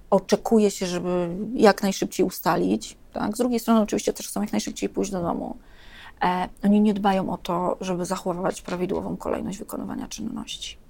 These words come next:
Tą, która jest określona w wytycznych Państwowej Komisji Wyborczej, co bardzo często skutkuje tym,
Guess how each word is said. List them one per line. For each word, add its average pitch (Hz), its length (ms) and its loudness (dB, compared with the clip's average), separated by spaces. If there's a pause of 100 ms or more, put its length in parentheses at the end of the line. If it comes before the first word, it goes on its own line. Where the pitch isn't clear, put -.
(160)
Tą, 220 200 6
która 165 220 -2
jest 170 120 -2
określona 175 540 -4
w 180 40 -6
wytycznych 190 480 -8
Państwowej - 400 -6
Komisji - 360 -8
Wyborczej, - 600 -6 (400)
co 220 200 2 (260)
bardzo 208 480 8
często 185 440 -8
skutkuje 214 520 0
tym, 208 320 -2